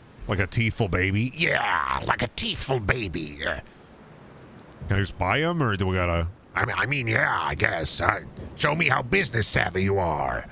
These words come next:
Speaker 2: Buy a baby's teeth.
Speaker 1: Kinda crazy. Why they do that? Why the business Warlocks be like that? <laughs> Buy those baby teeth in bulk, baby. God, I hope this motel doesn't experience, like, a Twin Peaks moment. I really don't want this motel to be Twin Peaks.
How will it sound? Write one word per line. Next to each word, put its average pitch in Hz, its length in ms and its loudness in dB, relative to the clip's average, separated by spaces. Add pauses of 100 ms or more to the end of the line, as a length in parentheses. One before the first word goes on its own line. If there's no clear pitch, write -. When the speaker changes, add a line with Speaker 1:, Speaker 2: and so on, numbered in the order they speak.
(200)
Speaker 2:
Buy 147 180 2
a 123 120 -2
baby's 135 460 0
teeth. - 500 -4
Speaker 1:
Kinda 98 220 0 (1800)
crazy. 104 420 0
Why 107 180 2
they 151 100 2
do 135 120 0
that? 90 280 0 (460)
Why 175 100 0
the 208 60 0
business 151 340 2
Warlocks 95 360 2
be 92 120 0
like 90 220 0
that? 107 280 2 (200)
<laughs> - 220 0
Buy 196 80 4
those 160 280 0
baby 135 380 2
teeth 95 300 0
in 113 120 0
bulk, 135 300 0
baby. 92 360 0 (320)
God, 110 160 2
I - 60 2
hope 143 200 0
this 104 240 -2
motel 90 360 0
doesn't 85 220 -2
experience, 90 520 0
like, 92 120 0
a 92 60 0
Twin 101 300 -2
Peaks 95 300 -2
moment. 101 360 2
I 151 80 2
really 254 280 4
don't 220 100 2
want 180 120 2
this 156 180 0
motel 143 280 2
to 127 60 0
be 117 100 0
Twin 110 240 0
Peaks. 98 480 0